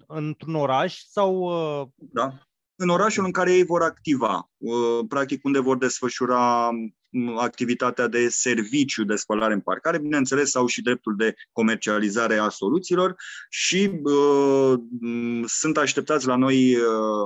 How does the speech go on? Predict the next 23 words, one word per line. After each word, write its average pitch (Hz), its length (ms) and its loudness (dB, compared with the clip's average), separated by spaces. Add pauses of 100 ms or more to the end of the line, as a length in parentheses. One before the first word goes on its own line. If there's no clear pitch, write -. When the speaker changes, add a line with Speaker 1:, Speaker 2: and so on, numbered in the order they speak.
(400)
Speaker 2:
în, 107 260 -4
în 110 120 -4
București 139 480 -4
pentru 156 280 -4
partea 151 300 -2
de 151 120 2
training, 139 400 0
care 104 180 -2
este 107 180 -4
la 107 100 0
fel 135 160 -2
o 120 40 0
parte - 300 -4
foarte 123 280 -2
importantă, 123 500 -2
adică 107 240 -6
să 120 140 -4
le 117 60 0
arătăm 117 380 0
în, 127 200 4
uh, 110 420 0
în 104 100 0
amănunt 110 420 -2